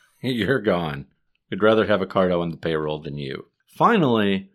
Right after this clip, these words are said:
in November, so about two months after this trial starts, Tony Accardo is found guilty or not guilty?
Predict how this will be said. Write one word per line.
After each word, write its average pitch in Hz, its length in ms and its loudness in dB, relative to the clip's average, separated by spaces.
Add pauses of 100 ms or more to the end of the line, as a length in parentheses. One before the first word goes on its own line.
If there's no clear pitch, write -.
(280)
in 107 200 0
November, 107 680 2
so - 140 -4
about 90 280 -4
two 285 220 0
months 185 520 0
after 117 260 -2
this 110 140 -10
trial 95 280 2
starts, 82 520 -4 (440)
Tony 180 300 2
Accardo 147 600 2
is 123 280 -4
found 143 1160 0 (440)
guilty 175 260 0
or 156 60 2
not 120 200 0
guilty? 80 420 -6